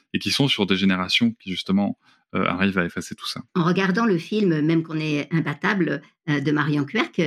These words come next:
Speaker 2: j'ai pu entendre que pour un Suédois,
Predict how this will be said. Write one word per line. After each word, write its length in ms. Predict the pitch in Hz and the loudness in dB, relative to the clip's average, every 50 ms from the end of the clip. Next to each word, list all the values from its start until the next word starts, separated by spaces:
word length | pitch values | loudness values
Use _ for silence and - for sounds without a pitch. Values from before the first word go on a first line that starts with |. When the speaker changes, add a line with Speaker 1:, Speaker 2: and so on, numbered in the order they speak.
| - - - | -2 -2 -4
Speaker 2:
j'ai 420 | 143 139 147 147 - 196 - _ | -4 -2 -2 -2 -2 -4 -6 _
pu 180 | - - 175 180 175 | -2 -2 -2 0 0
entendre 640 | 196 196 - - - - 381 302 196 180 160 151 151 | -2 -2 -2 -2 -2 0 0 0 2 0 0 0 -2
que 240 | - - 180 170 | 0 0 -2 -2
pour 280 | - - _ - 220 214 | -2 -4 _ -4 -2 0
un 80 | 185 185 | 0 0
Suédois, 580 | 180 - - 143 143 143 156 202 247 427 - | 0 0 0 0 0 2 0 0 0 -2 -6